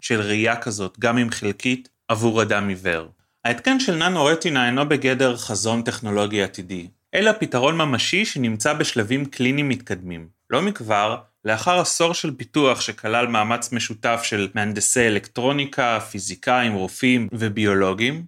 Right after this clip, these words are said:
הושתל השבב של ננו רטינה בשני פציינטים ראשונים. עיוורים מוחלטים שברגע שהשבב הופעל,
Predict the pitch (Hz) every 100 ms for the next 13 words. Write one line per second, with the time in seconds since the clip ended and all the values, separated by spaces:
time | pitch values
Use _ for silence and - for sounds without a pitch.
0 | _ - 113 - - 170 175 143 113 120
1 | 131 131 120 107 117 123 104 120 175 175
2 | 196 117 - 131 135 120 - 123 120 120
3 | 117 101 - 98 92 85 82 _ _ _
4 | - 120 113 127 175 170 - 107 107 120
5 | 151 175 - 101 104 110 117 127 - 98
6 | - 107 113 113 110 - - - - 131
7 | 170 214